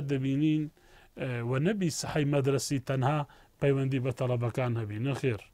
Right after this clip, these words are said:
سەحەی مەدرەسی چەند لایەنێک دەگرێتەوە، لۆ نمونە پەروەردەکردنی تەندروست، واتە، بێگومان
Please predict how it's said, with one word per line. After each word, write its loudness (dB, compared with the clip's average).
سەحەی 0
مەدرەسی 2
چەند 2
لایەنێک 2
دەگرێتەوە، 0
لۆ 2
نمونە 0
پەروەردەکردنی 2
تەندروست، -2
واتە، -2
بێگومان 0